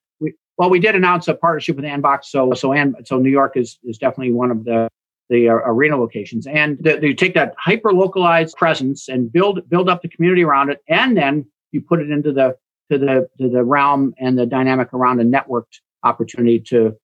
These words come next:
to, to be together. And, and there has been, there was some public information shared that there'll be over five hundred locations in the United States in the next four years, another thousand globally. So big footprint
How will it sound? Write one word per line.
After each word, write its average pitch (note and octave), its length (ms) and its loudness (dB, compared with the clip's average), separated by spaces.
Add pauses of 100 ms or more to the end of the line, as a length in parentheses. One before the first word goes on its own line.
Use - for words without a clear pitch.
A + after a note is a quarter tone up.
(260)
to, A#2 200 -2 (120)
to C3 80 0
be C#3 120 2
together. A#2+ 400 2
And, A#2 240 2 (320)
and B2 440 0
there B2+ 180 2
has D3+ 220 0
been, D3 260 0
there C3 100 -2
was B2+ 280 0
some B2 180 -4
public D3 300 0 (100)
information C3+ 460 -2
shared C#3 360 0
that B2+ 220 0
there'll B2+ 180 -2
be C3 140 2
over B2+ 220 2
five C3 220 0
hundred B2+ 200 -4
locations A#2+ 560 -2
in B2+ 40 -4
the A#2 40 0
United A2+ 240 2
States D#3 380 -2
in B2 60 -6
the B2 40 -2
next A#2 160 -6
four A#2 200 -2
years, D#3 440 2
another A#2+ 320 -2
thousand D3 580 -2
globally. D3 520 0
So C#3 380 0 (400)
big G3+ 240 0
footprint B2+ 500 -2